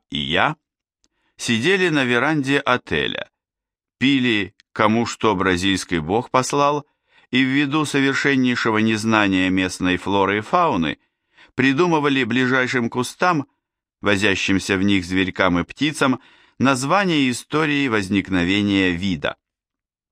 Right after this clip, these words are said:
На столе, кроме бокалов, стояла одна занятная вещица: глобус звёздного неба. Часам к семи, когда начало смеркаться,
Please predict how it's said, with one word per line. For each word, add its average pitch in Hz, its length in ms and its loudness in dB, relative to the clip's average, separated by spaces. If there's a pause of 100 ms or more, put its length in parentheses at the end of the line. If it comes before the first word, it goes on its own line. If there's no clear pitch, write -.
(540)
На 107 140 2
столе, 101 440 0
кроме 87 440 0
бокалов, 92 640 0 (340)
стояла 135 560 0
одна 113 460 0
занятная 104 760 0
вещица: 76 680 -4 (640)
глобус 147 760 -2
звёздного 98 640 0
неба. 60 420 -4 (840)
Часам 101 420 0
к - 40 -10
семи, 110 380 0
когда 87 340 0
начало 87 400 0
смеркаться, 80 800 -4